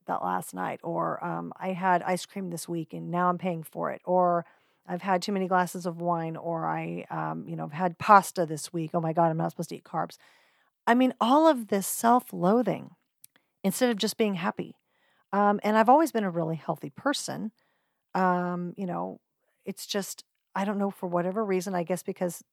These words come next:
I just thought that if I really worked really, really, really hard, I could keep my weight at a certain amount and I could look a certain way and, you know, everything would stay the same. But we all know nothing stays the same.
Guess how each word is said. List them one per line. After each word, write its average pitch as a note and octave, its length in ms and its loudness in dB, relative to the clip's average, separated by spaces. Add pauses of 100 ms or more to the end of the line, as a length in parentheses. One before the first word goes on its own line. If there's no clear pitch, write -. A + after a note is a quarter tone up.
(200)
I E3 120 -4
just - 280 -10 (120)
thought E3 300 2
that E3+ 180 -6
if E3+ 120 -12
I D3+ 100 -4 (140)
really G3 220 0
worked F3+ 320 -4
really, F#3 200 0
really, E3+ 260 -2
really F3 240 -2
hard, F#3 480 10 (800)
I F3+ 100 4
could F3 220 -2
keep A3 200 -6
my F3 200 -2
weight F#3 340 0
at E3 100 -8
a E3+ 60 -8
certain E3 420 -6
amount E3 340 -2
and D#3 60 -8
I D#3 60 -6
could D3+ 220 -14
look F#3 260 -2
a F#3+ 40 -8
certain E3 340 -8
way F#3 380 0
and, D#3+ 200 -8 (720)
you F3 80 -2
know, E3+ 80 -2
everything G3 320 0
would F#3 160 -2
stay - 400 0
the F3+ 140 -2
same. E3 320 -2
But E3 200 -6
we F3 140 -4
all D#3+ 260 -8
know B3+ 480 2
nothing F3+ 280 -8
stays - 300 -12
the - 80 -20
same. - 340 -6